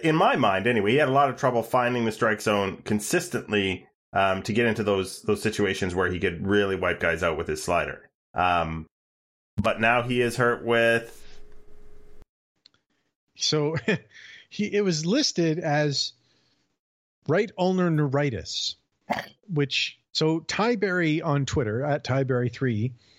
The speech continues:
Speaker 2: said it was kind of in his medical wheelhouse. So he said this,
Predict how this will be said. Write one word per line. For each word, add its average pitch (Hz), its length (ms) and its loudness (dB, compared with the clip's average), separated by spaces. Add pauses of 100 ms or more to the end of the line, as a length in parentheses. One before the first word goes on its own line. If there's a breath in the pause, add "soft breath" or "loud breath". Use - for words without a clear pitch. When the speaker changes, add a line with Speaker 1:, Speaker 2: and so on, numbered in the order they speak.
(200 soft breath)
Speaker 2:
said 160 200 0
it - 20 0
was 143 100 0
kind 170 200 0
of 156 80 -2
in 151 80 0
his 131 180 0
medical 151 360 0
wheelhouse. 120 460 0
So 131 140 -2
he 185 140 0
said 170 260 -2
this, 104 340 -4